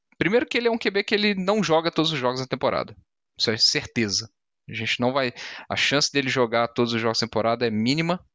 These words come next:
É... Nas últimas duas temporadas ele jogou doze jogos só. É, o aproveitamento, a, a produ-,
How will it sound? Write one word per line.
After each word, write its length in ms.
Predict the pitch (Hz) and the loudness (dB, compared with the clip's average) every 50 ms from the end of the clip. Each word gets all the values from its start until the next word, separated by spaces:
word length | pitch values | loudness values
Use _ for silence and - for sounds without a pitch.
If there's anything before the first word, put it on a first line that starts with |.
| _ _ - - - - - - - - _ - | _ _ -18 -16 -16 -16 -16 -18 -20 -20 _ -6
É... 800 | 110 110 113 113 110 110 110 110 107 107 101 101 101 98 90 - - _ _ _ _ _ _ _ - | -4 -2 0 2 2 2 2 2 2 2 2 2 2 0 -2 -2 -6 _ _ _ _ _ _ _ -8
Nas 200 | - 110 98 117 | -6 -2 -2 -2
últimas 300 | 113 - - 117 110 104 | -2 0 0 0 0 2
duas 200 | 113 127 131 - | 2 0 0 0
temporadas 420 | - 135 - 117 110 113 113 110 | 0 -2 0 0 2 2 2 0
ele 120 | 117 110 113 | -2 -4 -2
jogou 220 | 117 113 104 107 | -2 0 0 0
doze 360 | 104 101 110 117 113 110 107 | 2 4 2 2 4 2 0
jogos 320 | 101 110 101 101 - - - | 0 0 0 0 2 0 0
só. 200 | - 110 123 139 - - _ _ - - - - - - - - - - - _ _ _ - | 2 0 -2 -2 -6 -14 _ _ -16 -16 -14 -12 -12 -12 -12 -14 -14 -18 -20 _ _ _ -4
É, 220 | - 110 110 - - | -2 0 0 0 0
o 80 | 117 | -2
aproveitamento, 960 | 123 - - 139 135 160 - - 170 151 143 147 165 196 190 - 202 185 170 - - - _ - | -2 0 0 0 0 0 -2 0 0 0 0 0 0 -2 0 2 4 4 4 2 0 -8 _ -6
a, 300 | - - - - 95 92 | -4 -4 -2 0 0 0
a 40 | - | -2
produ-, 460 | _ - 165 180 175 165 156 - | _ 2 4 4 4 4 -2 -4